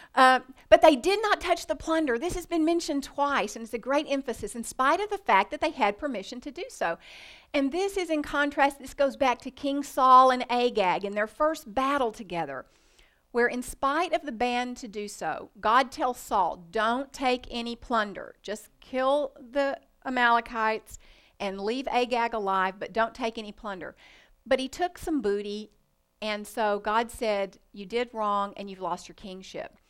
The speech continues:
So the Jews are not going to make this mistake, mistake again. Whether or not it's right or good, they're not gonna take any plunder. And so the Jews who were in Susa gathered, here we are, here's the explanation, gathered on the thirteenth day and the fourteenth day,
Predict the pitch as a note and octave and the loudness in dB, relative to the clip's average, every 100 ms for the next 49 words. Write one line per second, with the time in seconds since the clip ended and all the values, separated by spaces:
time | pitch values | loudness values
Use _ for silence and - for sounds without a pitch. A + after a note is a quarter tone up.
0 | _ _ - - A3+ G3+ B3+ C4 C4 G#3+ | _ _ -6 -2 -2 -4 -8 -8 -6 -6
1 | G#3+ A3 A3 G#3+ G3 F3+ E3+ G3 - E3+ | -2 -4 -4 -8 -8 -8 -10 -12 -8 -8
2 | - - F#3 F#3 - F3 E3+ D#3+ E3+ G2+ | -8 -16 -12 -12 -6 -8 -8 -12 -10 -10
3 | - F#3+ G#3 G#3+ A3+ A3 - - G#3+ G#3 | -12 -6 -4 0 2 2 2 -6 -10 0
4 | G#3+ G#3+ G#3+ B3+ C#4 C#4+ G#3+ F#3 G#3+ A#3 | 2 2 0 -2 0 0 -4 -2 0 0
5 | B3+ B3+ A3+ - A3+ A3+ - G#3 E3+ - | -6 -6 -6 -6 -10 -12 -8 -8 -8 -14
6 | - _ _ _ _ _ _ _ _ _ | -18 _ _ _ _ _ _ _ _ _
7 | _ _ _ _ _ _ _ _ _ _ | _ _ _ _ _ _ _ _ _ _
8 | C4 C4 E4 D4+ B3 A#3+ F4 F#4 E4+ D#4+ | -8 4 6 6 2 -4 -2 -2 -4 0
9 | D4 C#4 C#4 E4 D#4 D4 A#3+ D4 D4 A3 | 2 2 -2 -6 -6 -4 2 6 6 4
10 | D3 F3+ - B3 C4 B3 G3 A#3 A#3+ - | -2 -6 -2 0 4 6 6 4 -4 -4
11 | B3+ A#3+ - A#3+ G#3+ G#3 - D3+ - B3+ | -4 -4 -4 -4 -2 -4 -6 -14 -4 2
12 | D4+ D#4+ C4 G#3 - D4 D4+ - C#4+ C#4 | 4 4 0 -4 0 0 2 -4 -6 -6
13 | C4+ B3 B3 - G#3+ A3 - A3+ - A#3 | 0 2 2 0 -6 -8 -6 -6 -6 -12
14 | A3 - G3+ G3 F#3+ | -12 -4 2 2 0